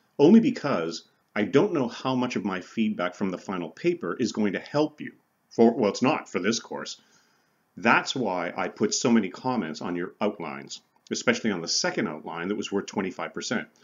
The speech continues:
because I figured if I have enough feedback, if I give you enough feedback on the outline, then you'll be able to incorporate that into the paper. Obviously, the choice is yours,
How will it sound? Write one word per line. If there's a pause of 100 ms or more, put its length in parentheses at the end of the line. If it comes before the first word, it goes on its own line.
(200)
because
I
figured (240)
if
I
have
enough
feedback, (440)
if
I
give
you
enough
feedback (260)
on
the
outline, (300)
then
you'll
be
able
to
incorporate
that
into
the
paper. (320)
Obviously,
the
choice
is
yours,